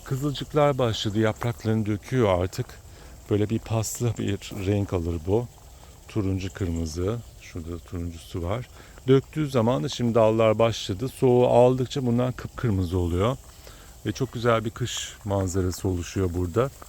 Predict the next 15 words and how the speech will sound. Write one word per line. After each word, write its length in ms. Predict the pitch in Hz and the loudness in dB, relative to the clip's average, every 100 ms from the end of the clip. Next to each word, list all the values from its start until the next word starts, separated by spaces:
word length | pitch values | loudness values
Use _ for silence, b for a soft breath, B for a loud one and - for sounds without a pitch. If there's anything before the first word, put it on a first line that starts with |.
| B B B B B B B B | B B B B B B B B
Ee, 240 | 113 110 117 | -2 0 2
bir 80 | 147 | 0
önceki 280 | 143 151 | 0 -4
çekimde 380 | 127 147 147 147 | -6 -4 0 0
de 120 | 139 | 2
bahsettiğimi 560 | 117 110 - 117 - 127 | 0 0 -2 -4 0 0
hatırlıyorum. 580 | 110 - 101 98 117 135 | 0 0 2 4 2 -2
Şimdi 320 | - 139 131 | -2 -2 0
artık 560 | 127 127 - 135 - - - | 0 -2 -4 -10 -12 -14 -4
yeşiller 920 | 110 117 - 139 135 135 139 - - - B B B B B B B B B B B B B - - | -2 0 -2 -2 0 2 2 -4 -12 -16 B B B B B B B B B B B B B -20 0
koyulaşmaya 840 | 139 135 143 143 127 - 156 156 | 4 6 6 4 2 2 4 4
başlıyor 500 | 123 101 - - 104 | 4 2 0 2 2
ton 260 | - 117 98 | 2 2 4
olarak. 680 | 90 87 104 156 - - B B B | 4 4 2 0 -6 -18 B B B
Pembeler, 840 | - 131 135 139 139 139 139 - | 0 2 2 2 4 4 2 -2